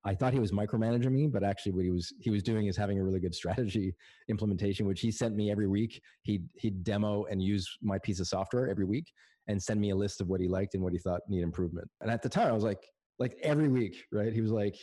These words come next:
"I tried your stuff out." And I'm like, "I'm trying to figure out, like, why do you call that that?" Or, "Why did," you know, I was like, "Get out of my hair." But I, what he was doing, he was really just, you know, he knew that we're gonna build in a certain direction, but he wanted to check in and he wanted to pair with this on me. And he wanted to, to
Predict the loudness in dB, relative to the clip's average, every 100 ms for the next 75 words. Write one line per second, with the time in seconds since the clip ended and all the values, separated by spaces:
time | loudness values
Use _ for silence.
0 | -6 -4 0 0 2 0 0 2 2 2
1 | 2 0 -2 -6 -2 0 -2 -2 -2 0
2 | 2 0 -2 -4 -2 0 2 0 0 2
3 | 0 -2 -4 -4 -8 -6 0 0 2 0
4 | 0 2 2 4 2 0 -4 -20 -20 _
5 | _ _ 0 2 4 4 4 4 4 2
6 | 2 2 2 4 4 4 4 4 4 4
7 | 2 4 4 4 2 0 -2 -20 -20 _
8 | -4 0 0 0 0 4 4 4 4 2
9 | 0 2 2 4 2 2 0 2 0 0
10 | 0 2 2 2 2 2 0 2 2 4
11 | 2 2 0 -2 -6 -6 0 2 4 2
12 | 2 0 0 0 0 0 0 0 0 0
13 | -4 -10 _ _ -4 -2 -2